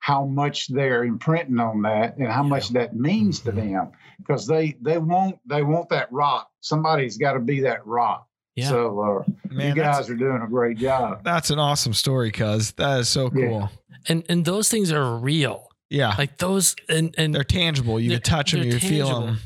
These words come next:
Speaker 2: And, and the thing about the, the thing, the things that are so powerful about the outdoors are that it's so real. If you don't dress right, you're gonna get cold.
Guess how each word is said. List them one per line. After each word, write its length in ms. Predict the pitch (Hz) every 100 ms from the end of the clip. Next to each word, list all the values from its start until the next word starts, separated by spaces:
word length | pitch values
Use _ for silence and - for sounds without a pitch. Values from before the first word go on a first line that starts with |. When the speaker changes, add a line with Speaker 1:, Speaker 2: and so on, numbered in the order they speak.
| -
Speaker 2:
And, 280 | 165 151 -
and 160 | 160
the 100 | 160
thing 260 | 151 202 226
about 260 | 180 156 147
the, 160 | 147 -
the 180 | 143 151
thing, 300 | - 220 202 -
the 240 | 139 139
things 240 | 202 202
that 100 | 160
are 40 | 135
so 200 | - 185
powerful 600 | - 165 185 160 147 131
about 380 | 127 123 123 131
the 120 | 131
outdoors 640 | 123 120 131 160 190 139 131
are 60 |
that 340 | 123 127 123 - - - - - - _ _ _ _ -
it's 260 | 156 139 -
so 400 | - 180 208 208
real. 500 | 151 135 131 143 -
If 180 | 139 -
you 160 | 175
don't 400 | 180 165 165 160 - _ _ - 127
dress 400 | 135 165 - 131
right, 280 | 113 123 -
you're 160 | 143
gonna 180 | 127 117
get 220 | 113 123
cold. 420 | - 107 87 110